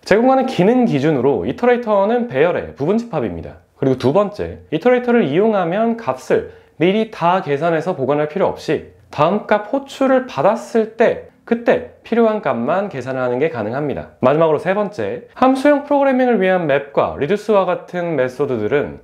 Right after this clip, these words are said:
사실 이터레이터만 있어도 구현을 할 수 있습니다. 하지만 자바스크립트의 경우에는 이 맵과 리듀스가 배열에 붙어 있습니다. 이렇게 정리를 한번 해볼 수 있겠습니다. 그럼 오늘 이야기는 여기까지입니다. 재밌게 보셨다면 구독과 좋아요 부탁드리겠습니다.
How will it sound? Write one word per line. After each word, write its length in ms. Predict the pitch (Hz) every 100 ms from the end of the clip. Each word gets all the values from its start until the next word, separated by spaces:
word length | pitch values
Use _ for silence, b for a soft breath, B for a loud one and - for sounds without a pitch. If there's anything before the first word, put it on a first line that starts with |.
| -
사실 380 | - 220 139 110
이터레이터만 800 | - 247 254 240 202 196 233
있어도 600 | 175 131 - 190 185 226
구현을 320 | 233 131 131 139
할 100 | 160
수 120 | 139
있습니다. 520 | 98 - 180 101 73 - _
하지만 440 | - 208 143 127 - B B
자바스크립트의 580 | - 233 247 262 254 202
경우에는 460 | 170 147 147 175
이 100 | 151
맵과 600 | 101 123 - - 202 208 170
리듀스가 800 | 147 180 - 139 175 208 233 - _
배열에 420 | - 107 123 170
붙어 220 | 185 - 139
있습니다. 440 | 123 147 90 71 - _
이렇게 460 | 143 170 170 226 220
정리를 400 | 175 151 156 156
한번 240 | 147 147
해볼 180 | 156 156
수 120 | 156
있겠습니다. 580 | 110 107 - 92 78 82 - b
그럼 200 | - 196
오늘 220 | 170 202
이야기는 400 | 175 160 156 165
여기까지입니다. 680 | 165 123 131 123 101 80 76 - _ _
재밌게 300 | 165 202 220
보셨다면 680 | 185 170 147 123 139 175
구독과 340 | 180 151 151 120
좋아요 300 | 107 87 76
부탁드리겠습니다. 760 | - 90 90 85 87 82 113